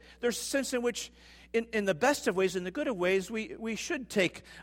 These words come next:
a bit of the form and shape of our parents, particularly if our parents have been so used by God to instill wisdom into our lives. So we praise God for the heritage and the previous generations. And, and, and,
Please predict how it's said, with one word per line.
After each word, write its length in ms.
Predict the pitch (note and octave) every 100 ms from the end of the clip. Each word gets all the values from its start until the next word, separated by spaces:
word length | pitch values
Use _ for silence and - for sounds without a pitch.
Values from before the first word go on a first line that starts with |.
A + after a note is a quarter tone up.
| -
a 80 |
bit 220 | D3 F#3 E3+
of 80 |
the 80 | C#3+
form 380 | C#3 - F3+ E3
and 100 | B2+
shape 400 | - F3+ D#3 - D3+
of 200 | C#3 -
our 160 | B2+
parents, 440 | - F#3 E3+ C3 -
particularly 800 | B3+ - D#4 F4+ D#4 C#4 A3 B3+
if 240 | A3 A#3 - - -
our 180 | A3
parents 520 | G#3+ - C4+ C#4+ A#3 B3
have 160 | G#3
been 160 | A#3 A3+
so 320 | - A3+ F#3+ - - -
used 380 | D3+ A3 C4+ -
by 160 | A3 G3+
God 420 | F3 B3+ C4+ A#3
to 160 | A3 G3+
instill 480 | F#3+ - A#3+ A3+ -
wisdom 680 | G#3 F#3 D4+ E4+ - F3 D3
into 480 | D#3 C3+ - C#3+ B2
our 300 | C3+ A2+ A2
lives. 840 | C#3+ B2+ A#2+ F2 D2+ C#2+ - - - - - -
So 140 | - A3+
we 220 | A#3 A3+
praise 400 | A3+ B3+ B3 E3+
God 460 | F3+ B3+ C#4+ A#3
for 240 | - G3+ F3+
the 200 | D#3+ D#3+ - -
heritage 680 | - B3+ C4 G3+ F3 C#3
and 100 | F3
the 60 | F3
previous 400 | F3 A#3+ A#3 A3+
generations. 840 | - A#3 G#3 G3+ A3+ - F3+ D3
And, 140 | F3 D3+ - G#3+ C4 B3
and, 140 | C4 C4
and, 160 | B3+